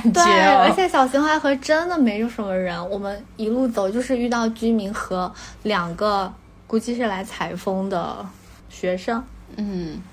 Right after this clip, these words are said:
Speaker 2: 就是那种感觉，所以我超级推荐大家去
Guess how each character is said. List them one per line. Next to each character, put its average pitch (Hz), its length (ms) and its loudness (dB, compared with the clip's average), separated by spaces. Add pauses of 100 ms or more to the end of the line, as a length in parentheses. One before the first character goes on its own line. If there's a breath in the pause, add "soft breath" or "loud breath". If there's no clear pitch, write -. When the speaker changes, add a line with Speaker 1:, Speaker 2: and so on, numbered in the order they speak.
Speaker 2:
就 262 120 -8
是 254 100 -4
那 220 160 -2
种 190 220 -8
感 196 200 -14 (140)
觉， - 160 -14
所 269 160 0
以 - 20 4
我 240 80 4
超 226 300 0
级 214 100 -4
推 196 220 -6
荐 196 200 -6
大 190 140 -6
家 185 200 -4
去 - 260 -10